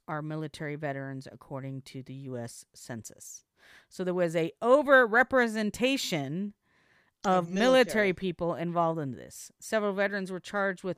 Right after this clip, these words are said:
Speaker 1: violently, violent entry and disorderly conduct at the Capitol grounds. One of them was Larry Randall Brock Junior. The Air Force veteran was photographed in a military-style helmet and tactical vest, carrying a fle-, carrying flex cuffs inside the Capitol.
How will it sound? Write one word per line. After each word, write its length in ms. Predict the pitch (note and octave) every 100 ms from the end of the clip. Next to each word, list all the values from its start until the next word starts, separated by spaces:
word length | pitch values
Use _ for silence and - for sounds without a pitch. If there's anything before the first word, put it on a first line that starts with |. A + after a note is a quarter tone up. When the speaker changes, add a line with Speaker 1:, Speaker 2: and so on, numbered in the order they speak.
| _
Speaker 1:
violently, 600 | F3 F3 F#3 D#3 F3+ E3+ - - - _ -
violent 340 | F3+ G3 F#3+
entry 420 | G3 F#3+ G#3 F#3
and 140 | - F3
disorderly 420 | D#3+ F3+ F3+ E3+
conduct 540 | - F3+ F3 E3 -
at 80 | E3
the 40 | D3+
Capitol 360 | F3 E3+ D#3+
grounds. 400 | F3+ G3 G3+ F#3+
One 160 | F3+ E3+
of 80 | E3
them 180 | E3
was 160 | D#3+ D3+
Larry 320 | D#3+ D#3 D#3+
Randall 540 | D#3 D#3 D#3+ D#3 D3 - - - _ -
Brock 520 | E3+ F3 E3+ - - _
Junior. 520 | E3 F3 G#3+ G3+ G3 F3+
The 180 | D#3+
Air 120 | F#3 F3+
Force 260 | F#3+ E3+
veteran 420 | - E3+ E3+ E3
was 160 | E3 D3
photographed 540 | - E3+ F3 D#3+ D#3+
in 120 | - E3
a 20 |
military-style 800 | E3 E3 D#3+ F3 D#3+ - D#3+ D#3 C#3
helmet 240 | D#3+ E3
and 100 | D#3
tactical 460 | - D#3+ - - D3
vest, 300 | D#3 D3+ -
carrying 320 | - D#3+ D#3
a 80 | C#3+
fle-, 280 | - F#3 - - - -
carrying 260 | G#3 F3+
flex 340 | D#3+ B3+ B3+ -
cuffs 360 | - D#3+ - -
inside 440 | F3 - F3 E3
the 60 | D#3+
Capitol. 480 | E3+ D3+ D3 A#2+